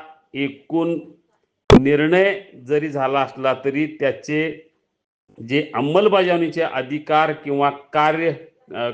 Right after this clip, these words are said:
कालावधी याबाबत मात्र शंका आहे.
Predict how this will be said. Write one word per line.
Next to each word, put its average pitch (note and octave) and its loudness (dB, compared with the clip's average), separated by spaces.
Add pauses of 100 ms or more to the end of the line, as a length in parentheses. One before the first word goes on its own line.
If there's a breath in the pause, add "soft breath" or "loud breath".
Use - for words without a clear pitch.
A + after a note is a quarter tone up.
(160)
कालावधी D3+ 0 (140)
याबाबत C#3+ -4
मात्र C3+ -6
शंका B2+ -4
आहे. A#2+ -2